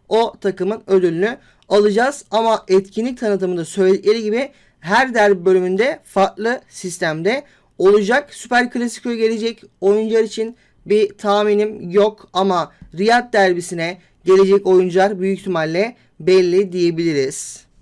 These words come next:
Hatırlarsanız kural tanımayanlar etkinliği ilk geldiğinde oyunu Arapça yapınca bilet bölümünde Kroos'un yanında doksan yen Ronaldo kartı gözüküyordu ama bu kartı içeriye kaldırmışlardı ve etkinliğe de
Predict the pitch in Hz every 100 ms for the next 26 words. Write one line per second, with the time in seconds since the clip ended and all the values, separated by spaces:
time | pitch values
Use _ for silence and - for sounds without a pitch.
0 | _ - 220 269 294 302 302 294 294 -
1 | - 247 254 254 254 262 262 254 247 247
2 | 240 240 240 240 - 220 214 202 196 196
3 | 180 185 196 214 - 175 196 - - 202
4 | 202 220 208 214 170 185 196 196 180 175
5 | 202 208 185 175 170 196 190 165 170 220
6 | - _ - 165 165 - 208 214 214 190
7 | 185 196 185 190 208 _ _ 180 165 160
8 | 180 170 160 196 214 220 214 240 - 233
9 | 202 202 285 - _ - 185 - 233 -
10 | 240 202 196 208 202 - 175 185 220 208
11 | 208 _ _ 190 214 - 196 185 160 160
12 | 214